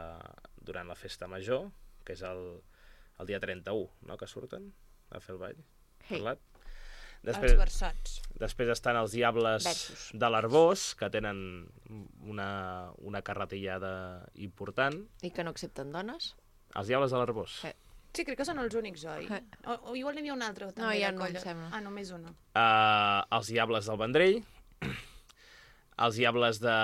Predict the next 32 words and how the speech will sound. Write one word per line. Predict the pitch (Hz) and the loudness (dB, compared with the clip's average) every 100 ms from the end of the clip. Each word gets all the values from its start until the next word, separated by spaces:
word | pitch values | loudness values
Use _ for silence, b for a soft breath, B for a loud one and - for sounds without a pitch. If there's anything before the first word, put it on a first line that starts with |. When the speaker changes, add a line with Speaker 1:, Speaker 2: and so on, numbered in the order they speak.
| 107 | 4
Speaker 1:
Vilanova | 104 131 131 127 127 127 | 2 2 4 4 4 4
i | 117 | 4
la | 117 | 2
Geltrú, | 120 117 104 147 151 208 - _ - | 2 0 2 2 2 -2 -8 _ -4
que... | 110 104 98 98 95 95 95 95 95 - - | 2 4 4 2 2 0 0 -2 -4 -8 -12
per | - 101 | -6 -4
lo | 104 | -4
que | - 101 | -4 -4
m'he | 98 | -6
informat, | - - 107 95 113 | -10 -8 -6 -6 -6
es | |
caracteritzen | - 107 101 101 98 101 | -2 -2 0 -4 -4 -4
per | 101 - | -6 -6
pintar-se... | 98 85 98 - 101 95 92 90 - - - - | -8 -4 -4 -4 -6 -4 -6 -8 -12 -14 -18 -10
Bueno, | 98 95 - - | -8 -8 -10 -16
amb | 87 87 - | -14 -14 -14
pintors | 92 87 98 | -14 -10 -10
emblemàtics | 98 95 95 92 92 92 | -8 -6 -6 -6 -8 -8
els | 90 90 | -10 -8
hi | 92 | -10
han | - | -10
confeccionat | 95 117 - 101 302 | -10 -10 -8 0 2
Speaker 2:
Ah, | 311 | 2
Speaker 1:
els, | - | 0
Speaker 2:
sí. | 311 | -2
Speaker 1:
els | 311 107 | 0 0
vestits, | 107 - 156 190 - - - - - | -2 0 2 2 0 -8 -8 -16 -14
o | - | -8
sigui, | 101 | -6
se'ls | 104 - | -6 -8
confeccionen | 101 - 98 107 104 104 | -12 -12 -8 -6 -4 -4
ells, | 98 | -6